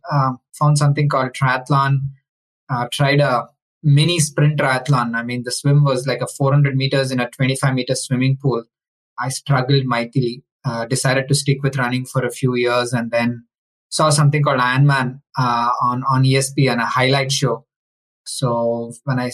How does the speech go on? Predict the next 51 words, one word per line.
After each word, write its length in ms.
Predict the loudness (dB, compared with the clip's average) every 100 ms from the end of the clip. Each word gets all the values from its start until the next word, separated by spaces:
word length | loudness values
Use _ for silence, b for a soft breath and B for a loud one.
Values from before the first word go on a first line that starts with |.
| 0
looked 240 | 0 2
at 100 | -2
those 220 | -2 -2
distances 680 | 0 0 2 2 2 0 2
of 100 | -2 0
three 160 | 0
point 260 | 0 -2 0
eight 200 | -2 0
K 160 | -2
swim, 340 | -2 0 0 2
one 160 | 2
eighty 240 | 0 0 -2
K 160 | -2
cycling 480 | -2 -2 -2 0 0
and 140 | 0 -2
running, 280 | 0 0
I 100 | 0
thought, 240 | 0 -2 -2 -14 _ _ _ _
"That's 240 | -2 0 2
a 100 | 2
good 160 | 0
challenge." 480 | 0 0 2 2 2
And, 420 | 2 0 -2 -2
uh, 120 | 0 0
you 80 | 0
know, 60 | 0
three 140 | 0
point 240 | 0 0
eight 160 | 0 0
kilometers 440 | 0 2 0 0
of 100 | -2
swimming 400 | -4 -2 2 2
in 100 | 2
an 100 | 0
open 300 | -2 -2 0
water 260 | 0 0 -2
should 240 | 0 -2
sort 260 | 0 -2 0
my 120 | 0 -2
swimming 420 | 0 2 2 2
out 240 | 2 0
and 240 | 0 -2 -4 _ -6
hopefully 500 | -2 2 2 0 -8 _ _ _ _ 0
get 220 | 0 2
me 100 | 2
learning 340 | 2 2 0
better. 320 | 2 0 2 0
So 420 | 2 0 0 -2 -2
took 180 | -2 0
that 200 | 0 2
up. 260 | 0 -2